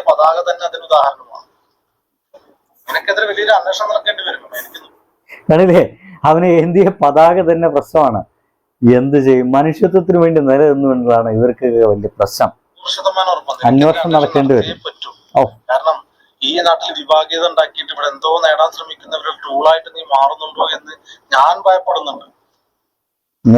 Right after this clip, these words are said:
Speaker 2: അവിടുത്തെ പേടിച്ചു വിടും.
Speaker 1: ഇതുവരെ ഇല്ലാതെ, ഇതുവരെ ഒരുപാട് ആളുകൾ ജാതി, ഏ, നേതാക്കന്മാരുണ്ട്. അവരാരും പറയാത്ത രീതിയിൽ ഇവിടെ ജാതി സ്പിരിറ്റ് ഉണ്ടാക്കിയിട്ട് മറ്റുള്ളവരെ തമ്മിലടിപ്പിക്കാൻ നോക്കുന്ന നിന്റെ പിന്നിൽ ആരെങ്കിലും ഉണ്ടോ എന്ന് സംശയിക്കുന്നതിൽ ഒരു തെറ്റും പറയാൻ പറ്റില്ല. അതാ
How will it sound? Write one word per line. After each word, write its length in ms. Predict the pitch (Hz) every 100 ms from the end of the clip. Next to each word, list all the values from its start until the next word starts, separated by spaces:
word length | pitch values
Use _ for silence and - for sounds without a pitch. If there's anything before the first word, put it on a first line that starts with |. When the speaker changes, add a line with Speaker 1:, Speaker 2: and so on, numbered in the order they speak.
| 131
Speaker 2:
അവിടുത്തെ 220 | 143 143 139
പേടിച്ചു 360 | 160 135 131
വിടും. 120 | 131 -
Speaker 1:
ഇതുവരെ 280 | 180 190 190
ഇല്ലാതെ, 280 | 185 180 165
ഇതുവരെ 240 | - 151 180 180
ഒരുപാട് 320 | - 160 180 196
ആളുകൾ 220 | 185 180 143 180
ജാതി, 280 | 165 170 175 _ _ _ 175
ഏ, 20 | 170 160
നേതാക്കന്മാരുണ്ട്. 640 | 160 156 160 147 135 127
അവരാരും 420 | 123 156 156 165 -
പറയാത്ത 300 | 165 165 - 165
രീതിയിൽ 240 | 160 - 160
ഇവിടെ 140 | 165 151
ജാതി 180 | 143 - -
സ്പിരിറ്റ് 280 | - - 165
ഉണ്ടാക്കിയിട്ട് 420 | 151 151 156 123 143
മറ്റുള്ളവരെ 500 | - 151 160 165 170 - - -
തമ്മിലടിപ്പിക്കാൻ 640 | 147 160 180 - - - 165
നോക്കുന്ന 300 | 160 165 165 156
നിന്റെ 280 | 147 156 175 -
പിന്നിൽ 300 | 160 175 160 143
ആരെങ്കിലും 420 | 156 165 175 180 160
ഉണ്ടോ 200 | 165 - 165
എന്ന് 140 | - -
സംശയിക്കുന്നതിൽ 600 | - - 170 - 165 - -
ഒരു 80 | -
തെറ്റും 260 | - - -
പറയാൻ 200 | 180 185 175
പറ്റില്ല. 280 | - - - - _ _ _ _ _ _ _ _ _ _ _ _ _ _ _ _ - - - -
അതാ 140 | -